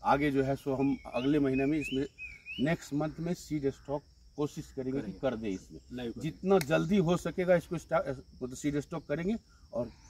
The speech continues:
Speaker 1: फार्मिंग को आगे बढ़ाएंगे। ये है recycle मोड, Recycle यानी कि बिना मशीन का हम अपने दिमाग से इसको पानी को घुमा रहे हैं और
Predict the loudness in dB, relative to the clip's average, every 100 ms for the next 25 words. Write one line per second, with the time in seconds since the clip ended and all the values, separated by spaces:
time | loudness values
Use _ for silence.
0 | -8 -4 0 0 2 0 0 0 0 0
1 | -2 -2 -2 0 -2 0 0 2 2 4
2 | 2 -2 -14 -20 -20 -10 0 2 6 4
3 | 4 0 2 2 2 0 4 6 8 8
4 | 6 6 4 4 0 -6 -8 -20 -20 -16
5 | 0 4 4 0 -18 -8 0 2 4 4
6 | 6 6 6 4 4 0 2 -2 -2 0
7 | 2 2 0 -2 2 6 6 6 4 2
8 | 0 -12 -20 -2 8 8 8